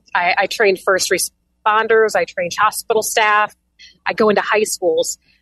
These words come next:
That's probably the most important. And then we also have a social media presence. You know, I'm not a, I was, I was never a TikTok fan, um, but the people who are watching TikTok, TikTok are the people that need to hear my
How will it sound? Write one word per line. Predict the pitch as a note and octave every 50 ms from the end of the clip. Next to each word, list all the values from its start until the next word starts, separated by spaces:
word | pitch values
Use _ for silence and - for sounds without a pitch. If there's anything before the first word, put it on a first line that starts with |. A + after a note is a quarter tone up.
| _ - -
That's | A#3+ B3+ -
probably | - - D#4+ D4+ C#4+ A3+ A#3 A3+ G#3+ G3+
the | F3 G3 F#3
most | F#3+ F#3+ G3 F#3+ - -
important. | F#3+ F#3 - G3 G3 F#3+ - - G3
And | G3+ A3
then | A3 A3+
we | A#3 A#3
also | A#3+ A#3+ C#4 D4+ - - A#3+ G#3 - -
have | G#3+ G3+ G3+ G3 - _ -
a | G3
social | - A#3 A#3 - - A3+
media | F#3+ G3+ A3 A3 C4 A#3+ F3
presence. | _ - F3+ E3+ D#3 - E3 D#3+ E3 - - - _ _ _ _ _ _ -
You | G#3
know, | G#3 A3
I'm | A3
not | A#3 C4 B3+
a, | B3 A3+ _ _ _ -
I | A3 G#3+
was, | A3+ A#3 A3 -
I | A3
was | G#3 G#3 -
never | A#3+ B3+ B3+ C4+ G3+
a |
TikTok | - - - A3+ - _ - - G#3 F#3 - -
fan, | - - G3+ F3+ F3+ F#3+ G#3+ A#3+ C#4+ _ _ _ _ -
um, | G3+ F#3 F3+ F3 F3+ F3+ F3 F3 E3+ _ - G#3
but | A#3+ A#3 A3 G#3 G3+ - _ _ _ _ _ _ _ _ _ _ _ -
the | -
people | - - C4+ - D4+ C#4+ C4+
who | C4+
are | A#3+ A3+
watching | A3+ A3 G#3+ - - G#3+ G#3
TikTok, | - B3 - - - G#3+ F3+ E3+ F3+ - - _ -
TikTok | - D#4 D#4 - - E3 D#3 E3 F3+ _ _ -
are | G3 F#3+ F#3 -
the | G3+ F#3+ - _ _ _ _ _ _ _
people | - A#3+ - - G#3+
that | G#3 G3
need | - G#3+ A3+ -
to | A3
hear | G3+ A#3 A3+
my | G#3+ G3+